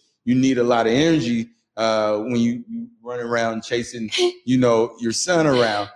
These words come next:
Speaker 1: And he has a, he's, he's very active. And so, like,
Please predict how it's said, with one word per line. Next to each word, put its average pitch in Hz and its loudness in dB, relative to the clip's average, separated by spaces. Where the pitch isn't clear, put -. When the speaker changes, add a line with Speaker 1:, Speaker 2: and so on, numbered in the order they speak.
Speaker 1:
And 123 0
he 170 2
has 156 2
a, 127 -2
he's, 147 -2
he's 156 -2
very 123 4
active. 120 -2
And 123 -4
so, 123 2
like, 131 0